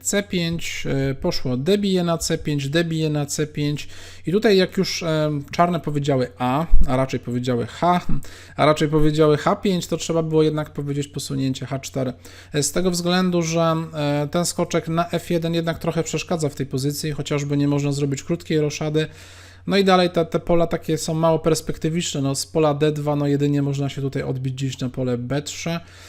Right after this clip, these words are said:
e, a jeżeli zagrane zostanie tak jak w partii, czyli zostanie zagrane posunięcie hetman na C siedem,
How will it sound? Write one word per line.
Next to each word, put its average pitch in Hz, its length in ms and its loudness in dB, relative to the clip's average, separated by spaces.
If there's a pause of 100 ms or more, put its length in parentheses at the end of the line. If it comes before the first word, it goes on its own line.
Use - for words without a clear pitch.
(220)
e, 143 300 0
a 156 300 2
jeżeli 165 320 2
zagrane 175 400 2
zostanie 165 340 0
tak 160 140 -2
jak 156 160 -2
w - 100 -16
partii, 202 460 -2
czyli 143 560 0
zostanie 147 380 -4
zagrane 147 300 0
posunięcie 147 520 -4
hetman 185 400 -2
na 156 120 -2
C 214 180 -2
siedem, 160 440 -2